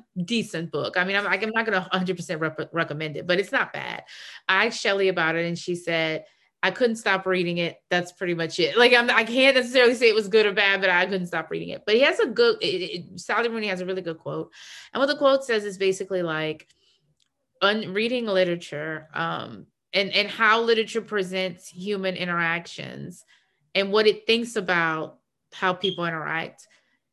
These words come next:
has sort of prepared one of the characters for how, for real intimacy between people. And I thought that was very profound,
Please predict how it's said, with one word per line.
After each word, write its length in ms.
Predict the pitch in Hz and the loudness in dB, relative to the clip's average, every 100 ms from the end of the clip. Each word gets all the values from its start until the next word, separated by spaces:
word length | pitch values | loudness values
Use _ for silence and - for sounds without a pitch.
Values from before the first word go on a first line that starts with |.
| _ | _
has 280 | 214 208 | -2 -2
sort 200 | - 226 | 0 0
of 140 | 220 - | -2 -6
prepared 760 | 220 - - 202 196 185 175 | -14 -12 -4 0 2 2 0
one 120 | 180 185 | -2 -2
of 60 | |
the 80 | 180 | -2
characters 760 | 175 - 190 190 185 - 170 - | -6 -6 0 0 0 -6 -8 -8
for 160 | 170 | -10
how, 640 | 156 180 170 165 165 160 - | -8 -2 0 0 -2 -4 -6
for 180 | 214 - | -6 -6
real 400 | 175 175 226 240 | -4 2 4 4
intimacy 560 | 202 202 - 185 170 180 | 2 -6 -8 -10 -8 -8
between 460 | 175 175 - 165 147 | -8 -10 -12 -12 -12
people. 420 | 156 - - _ _ - - - _ _ - | -14 -16 -20 _ _ -20 -20 -20 _ _ 0
And 100 | 220 | 2
I 100 | 233 | 2
thought 180 | 240 269 | 0 0
that 120 | 311 | 0
was 140 | 349 | 0
very 240 | 240 240 220 | 0 0 0
profound, 800 | 220 190 180 - - - - | 0 -2 -2 -8 -14 -18 -20